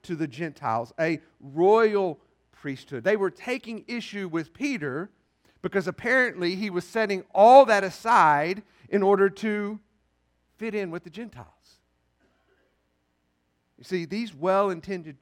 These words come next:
Christians are viewing salvation from a cultural lens. They're seeing it from an old covenant point of view.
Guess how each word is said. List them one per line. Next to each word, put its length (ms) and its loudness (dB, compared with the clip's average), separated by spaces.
Christians 840 -16
are 140 -4
viewing 560 -8
salvation 920 -6
from 180 -8
a 260 -6
cultural 760 -8
lens. 680 -14
They're 120 -4
seeing 580 -8
it 200 -8
from 160 -4
an 160 -4
old 480 2
covenant 680 -4
point 260 -4
of 60 -8
view. 340 -6